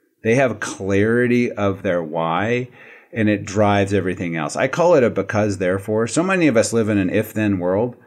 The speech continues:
If I do this, then I'll get this. If I spend this time at work, then I'll get a promotion. And it's all expectation based. What Gail showed me and examples of other stewards is they live because therefore model.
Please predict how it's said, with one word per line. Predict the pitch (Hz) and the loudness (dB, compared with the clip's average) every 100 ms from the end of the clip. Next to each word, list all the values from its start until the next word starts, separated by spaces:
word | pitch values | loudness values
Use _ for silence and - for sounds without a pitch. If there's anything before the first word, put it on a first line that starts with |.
| _ 90 | _ -10
If | 95 | -2
I | 117 160 | 0 4
do | 151 | 4
this, | 127 131 131 131 | 4 4 2 0
then | 104 | 0
I'll | 98 120 | 2 2
get | 113 117 90 | 2 0 2
this. | 98 101 104 101 - | 2 4 4 0 -2
If | 85 - - - - - | -4 -4 -20 -20 -20 -16
I | - 117 135 | -2 2 2
spend | - 131 120 117 | 2 2 6 6
this | 117 113 | 4 2
time | 110 110 113 110 | 0 2 2 2
at | 107 | 2
work, | 107 107 101 | 4 2 2
then | 107 101 | 0 2
I'll | 104 | 2
get | 110 107 | 2 0
a | |
promotion. | 107 98 98 98 110 107 | -2 0 0 0 0 2
And | 101 98 - | 2 -2 -12
it's | 101 | -2
all | 131 143 | 2 4
expectation | 117 - 98 - 95 90 90 78 | 2 0 -4 -2 -4 -4 -4 -4
based. | 73 67 - - - - | -2 -4 -10 -20 -20 -2
What | 120 123 107 | 0 0 0
Gail | 117 135 180 | 2 4 4
showed | - 117 98 | 4 4 4
me | 95 95 98 | 4 4 4
and | 95 - - - - - | 2 -2 -6 -10 -8 -4
examples | 123 104 113 117 104 | -2 0 0 0 -2
of | 101 | 0
other | 104 104 95 | 2 2 -2
stewards | - 104 107 131 117 | -2 0 0 0 -2
is | 101 | 0
they | 120 | 2
live | 151 147 98 | 2 2 0
because | 98 - 104 90 | -4 -2 -4 -2
therefore | 85 87 101 123 131 143 _ - | -4 -4 -4 -2 -2 -4 _ -12
model. | 90 82 73 - | -8 -6 -6 -10